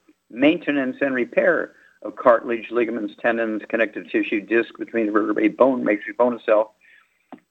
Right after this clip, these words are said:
And then if you have pre-existing conditions, if you have kind of high blood pressure, you wanna take the Healthy Brain and Heart Pack and throw in the Ultimate Daily Classic tablets.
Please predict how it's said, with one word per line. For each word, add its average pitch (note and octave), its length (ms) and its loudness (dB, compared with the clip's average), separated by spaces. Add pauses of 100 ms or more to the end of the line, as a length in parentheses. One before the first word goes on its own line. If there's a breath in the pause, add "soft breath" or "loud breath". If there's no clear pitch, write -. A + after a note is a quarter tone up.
(140)
And A3+ 140 -8
then F#3+ 200 4
if E3 120 -4
you D3 120 2
have G#3+ 380 -2
pre-existing B2+ 500 -2
conditions, A2+ 600 -6 (420)
if A2+ 180 -10
you D#3+ 80 2
have F3+ 200 -2
kind B2+ 240 -4
of G#2 80 -6 (400)
high A#2 100 -10
blood A2+ 160 -2
pressure, B2 540 0 (200)
you D3+ 40 -8
wanna D#3 180 -4
take D3+ 200 2
the C#3 220 0
Healthy C#3 260 0
Brain C3+ 180 -2
and A#2+ 100 -6
Heart F3 260 -4
Pack B2+ 240 -2
and A2 120 -6
throw B2+ 180 -2
in A#2 80 -2
the G#2 80 -2
Ultimate A#2 300 -2
Daily A2+ 240 0
Classic A2 420 -2
tablets. A2 380 0